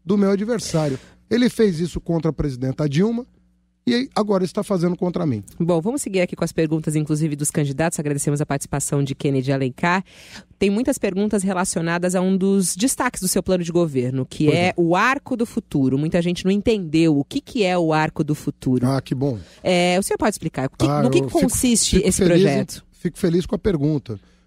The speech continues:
Speaker 1: porque uma das marcas dessa campanha é que meu adversário não quer, não quer discutir plano de governo. Ontem ele disse que anunciou um plano de governo sem uma única meta.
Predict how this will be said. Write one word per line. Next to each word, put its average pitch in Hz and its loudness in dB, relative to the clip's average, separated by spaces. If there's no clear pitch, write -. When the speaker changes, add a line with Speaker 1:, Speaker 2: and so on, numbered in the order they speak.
Speaker 1:
porque 180 0
uma 165 2
das 180 2
marcas 160 0
dessa 151 0
campanha 170 0
é - -2
que 254 -8
meu 247 -4
adversário 196 0
não 247 -6
quer, 226 -4
não 165 2
quer 180 2
discutir - -6
plano 196 2
de 196 -6
governo. 143 0
Ontem 285 0
ele 180 2
disse 165 -4
que 196 -2
anunciou 180 -2
um 180 0
plano 175 0
de 160 0
governo 147 0
sem 262 0
uma 240 4
única 240 2
meta. 151 0